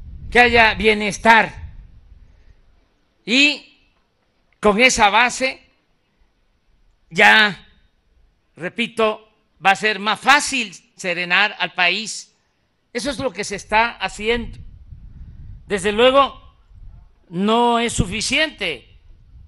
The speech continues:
con el bienestar. Hace falta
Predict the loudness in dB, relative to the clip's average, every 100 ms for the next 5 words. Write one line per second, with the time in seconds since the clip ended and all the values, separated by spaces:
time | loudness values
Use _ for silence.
0 | -16 -6 -4 -4 -8 -10 -10 -8 -8 -4
1 | 0 0 -4 -20 -20 -20 _ _ -20 -20
2 | _ _ _ -14 -12 -8 -2 -2 -2 0
3 | 2 2